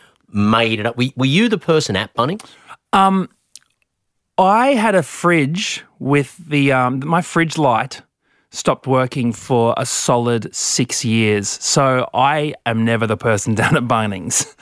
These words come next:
Speaker 2: <laughs> I am not, I don't know how to do anything. Okay, that
Speaker 1: Yeah.
Speaker 2: aside, that
Speaker 1: Yeah.
Speaker 2: aside, <laughs> um, yes, I, it will always be me, uh, down at Bunnings. I, I try to do it. Occasionally you do, uh, rehash a story your friends told you,
Speaker 1: Yeah.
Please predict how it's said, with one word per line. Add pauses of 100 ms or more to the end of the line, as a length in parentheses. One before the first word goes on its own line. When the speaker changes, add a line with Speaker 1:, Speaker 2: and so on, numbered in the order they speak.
(120)
Speaker 2:
<laughs>
I (320)
am
not, (640)
I
don't
know
how
to
do
anything.
Okay,
that
Speaker 1:
Yeah.
Speaker 2:
aside,
that
Speaker 1:
Yeah.
Speaker 2:
aside, (360)
<laughs>
um, (280)
yes,
I,
it
will
always
be (140)
me,
uh,
down
at
Bunnings.
I,
I
try
to
do
it.
Occasionally
you
do, (100)
uh,
rehash
a
story
your
friends
told
you,
Speaker 1:
Yeah.